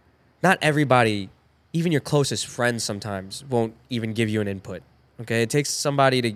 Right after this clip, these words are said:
give you input. That, that takes effort from their end, too. So I make sure never to just be, like, dismissive about it or,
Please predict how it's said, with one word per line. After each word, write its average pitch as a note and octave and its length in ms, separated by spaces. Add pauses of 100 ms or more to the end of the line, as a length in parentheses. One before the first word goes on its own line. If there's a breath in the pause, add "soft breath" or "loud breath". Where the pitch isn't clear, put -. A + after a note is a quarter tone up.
(360)
give E3+ 200
you B2 220
input. A#2 320
That, A2+ 220
that C3+ 180
takes C#3+ 240
effort A2+ 320
from G#2 160
their A2 200
end, G2 120
too. A2 180
So G2 140
I A2 60
make C#3 160
sure E3 100
never A#2+ 400
to B2 80
just A#2 220
be, A#2+ 100
like, A2+ 220 (480 soft breath)
dismissive A#2+ 560
about B2+ 360
it B2 220
or, A2 160